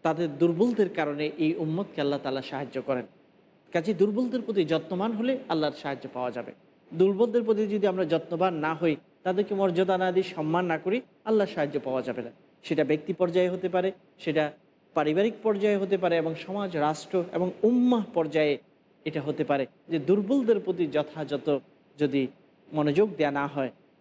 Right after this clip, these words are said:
যারা বিভিন্ন অক্ষমতা আছে, অটিজমের শিকার, যারা ডিসেবিলিটি শিক্ষা, তাদের প্রতি যদি আমরা যত্ন না নিই, তাহলে আল্লাহর পক্ষ থেকে বিশেষ সাহায্য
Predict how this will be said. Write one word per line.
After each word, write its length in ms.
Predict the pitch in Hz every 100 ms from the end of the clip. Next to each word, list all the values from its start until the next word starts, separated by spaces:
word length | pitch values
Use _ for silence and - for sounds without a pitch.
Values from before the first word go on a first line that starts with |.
| -
যারা 180 | 156
বিভিন্ন 360 | 135 165 240 202
অক্ষমতা 500 | 160 - 160 156 151
আছে, 180 | 143 147
অটিজমের 540 | 143 143 151 147 147
শিকার, 360 | 139 160 156 143 - _ _ -
যারা 220 | 151 147
ডিসেবিলিটি 640 | 147 147 147 151 156 151
শিক্ষা, 380 | 143 156 - 147 - _ _ -
তাদের 300 | 170 180 214
প্রতি 280 | 208 202 202
যদি 200 | 196 185
আমরা 200 | 160 160
যত্ন 320 | 156 - 156
না 180 | 143 139
নিই, 140 | 147 - _ -
তাহলে 400 | 135 139 135 131 - _ _ _ _ _ _ _ _ _ _
আল্লাহর 260 | 160 160 196
পক্ষ 220 | 170 -
থেকে 180 | 156 147
বিশেষ 300 | 143 147 139
সাহায্য 460 | 156 156 151 147